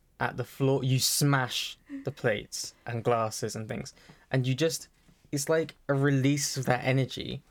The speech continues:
You just destroy the stuff that you don't want, really get your rage out, and then you feel better because you've just been able to, like, vent that anger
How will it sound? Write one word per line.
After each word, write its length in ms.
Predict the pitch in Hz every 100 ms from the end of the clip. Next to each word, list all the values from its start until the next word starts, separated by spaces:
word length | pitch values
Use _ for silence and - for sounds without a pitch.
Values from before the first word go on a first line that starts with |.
| _ - -
You 120 | 131 123
just 340 | 147 143 - _ - 143
destroy 960 | 143 139 - - 143 147 156 143 110 110 131
the 80 |
stuff 400 | 127 - 131 -
that 80 | -
you 80 | 127
don't 240 | 135 131
want, 340 | 123 113 127 143 _ _ _ _ _ _ _ _ _ -
really 400 | 135 156 180 156
get 180 | 151 -
your 140 | 135
rage 400 | 135 151 143 -
out, 240 | - 139 175 _ _ _ _ _ _ -
and 160 | 143
then 320 | 147 147 139 139 -
you 100 | 135
feel 240 | 151 151
better 360 | 160 147 - - -
because 260 | 135 127 135
you've 100 | 127
just 160 | 131
been 120 | 139
able 180 | 139 131
to, 140 | - 123
like, 280 | 120 - - _ _ _ _ _ _ _ _ _ _ _ _ _ _ _ 143
vent 440 | 120 135 139 139
that 140 | 117 -
anger 560 | 123 135 131 - -